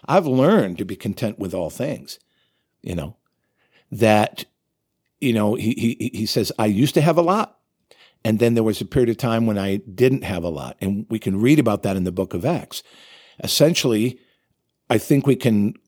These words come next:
uh, conclude that Paul grew up in a fairly well-to-do situation. If he had access to Gamaliel and his training and mentorship,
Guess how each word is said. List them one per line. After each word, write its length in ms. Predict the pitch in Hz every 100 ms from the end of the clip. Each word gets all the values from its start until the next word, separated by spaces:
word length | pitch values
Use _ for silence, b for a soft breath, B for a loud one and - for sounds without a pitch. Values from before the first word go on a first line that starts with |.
| _ _ - _ -
uh, 340 | 87 73 73 82 -
conclude 640 | 120 104 - 175 190 117
that 280 | 107 - -
Paul 380 | - 147 147 131
grew 320 | - 127 117
up 300 | 131 117 - 113
in 160 | 110
a 240 | 104 95 101
fairly 600 | - - 135 185 120 98
well-to-do 760 | 92 107 139 135 117 107 123
situation. 800 | - 113 - 82 110 180 - - B B B
If 160 | 113
he 80 | 117
had 340 | 90 110 107 101
access 460 | 107 110 - 127 107
to 120 | -
Gamaliel 640 | 110 107 107 104 101 98 - B B -
and 160 | 107
his 140 | 101 -
training 380 | - 104 104
and 120 | 95 98
mentorship, 480 | 117 113 - 92